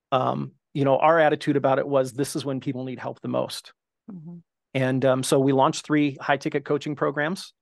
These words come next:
Speaker 1: uh, you know, right, like, April, May during covid. Um, we hired on ten new team members. Uh, we went from having, I think, six or seven team members. We're twenty-two now. Um,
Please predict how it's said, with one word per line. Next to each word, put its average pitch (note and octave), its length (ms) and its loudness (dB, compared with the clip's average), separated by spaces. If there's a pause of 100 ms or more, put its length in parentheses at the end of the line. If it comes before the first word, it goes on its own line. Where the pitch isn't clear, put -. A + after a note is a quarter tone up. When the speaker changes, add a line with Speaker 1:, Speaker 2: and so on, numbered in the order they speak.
(360)
Speaker 1:
uh, C3+ 280 0 (260)
you F3+ 140 0
know, D3 180 0
right, C#3+ 320 0 (400)
like, - 360 -8 (140)
April, C#3+ 300 0
May C#3 420 -2 (120)
during C3 240 0
covid. D3+ 420 -2 (240)
Um, C3+ 560 -6 (120)
we C3+ 180 0
hired C#3+ 420 2
on C#3 280 -2
ten C#3 220 -6
new C#3 140 -4
team C#3 260 -6
members. E3+ 560 -6 (140)
Uh, C3 240 -4
we C#3 100 0
went C#3+ 240 -2
from C#3 300 0
having, C#3+ 340 -6
I B2+ 60 -6
think, C#3 220 -6 (100)
six - 320 -8
or D3+ 60 -2
seven C#3 340 -2
team C#3+ 180 -2
members. D3 300 -2
We're B2+ 80 -6
twenty-two C3 560 -6
now. C#3+ 260 -6 (920)
Um, C3 480 0